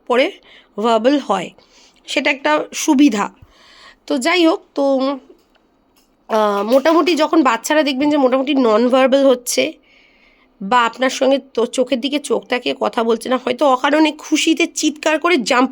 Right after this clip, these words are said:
করছে, অস্বাভাবিক। আমার ছেলের এখনও একটি প্র-, মানে ওটাকে প্রবলেমই বল-, বলছেন ডাক্তার, actually ও টো ওয়াক করে। এটা টো ওয়াক অস্বাভাবিক করে, সেটাকে যতই কমিয়ে আনতে পারেন, কারণ এটা কারোর হাতেই নয়, এটা যে বাচ্চাটি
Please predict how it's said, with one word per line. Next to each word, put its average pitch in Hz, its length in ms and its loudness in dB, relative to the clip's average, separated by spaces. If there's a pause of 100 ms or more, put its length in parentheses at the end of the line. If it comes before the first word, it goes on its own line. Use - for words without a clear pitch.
করছে, 185 420 -8 (460)
অস্বাভাবিক। 233 680 -2 (480)
আমার 285 260 0
ছেলের 311 300 0
এখনও 294 320 0
একটি 311 240 -2
প্র-, 214 580 0
মানে 208 320 -2
ওটাকে 285 260 -2
প্রবলেমই 262 500 2
বল-, 240 380 0
বলছেন 240 360 0
ডাক্তার, 240 320 -4
actually 262 320 -4
ও 320 40 -2
টো 285 260 2
ওয়াক 226 160 4
করে। - 280 -10 (600)
এটা 254 160 0
টো 285 200 -2
ওয়াক 294 300 0
অস্বাভাবিক 285 600 -2
করে, 269 260 0 (500)
সেটাকে 262 540 -2
যতই 269 720 -2 (280)
কমিয়ে 277 340 4
আনতে 262 320 2
পারেন, 277 320 0
কারণ 294 240 0
এটা 285 200 0
কারোর 277 340 2
হাতেই 254 340 -2
নয়, 269 160 2
এটা 262 140 -2
যে 262 140 -4
বাচ্চাটি 277 720 -4